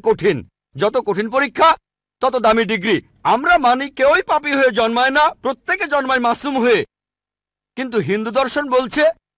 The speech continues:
বিশেষজ্ঞরা বলছে, ধর্মগ্রন্থ বলছে না। তারা বিশ্বাস করে যে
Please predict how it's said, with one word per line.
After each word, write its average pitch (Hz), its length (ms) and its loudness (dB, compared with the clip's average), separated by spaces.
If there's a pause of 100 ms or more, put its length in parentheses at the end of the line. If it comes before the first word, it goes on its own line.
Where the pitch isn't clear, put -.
(160)
বিশেষজ্ঞরা 277 680 -2
বলছে, 220 240 0
ধর্মগ্রন্থ 214 540 0
বলছে 208 320 0
না। 269 180 4 (640)
তারা 403 220 4
বিশ্বাস 254 420 -2
করে 262 260 2
যে 220 300 4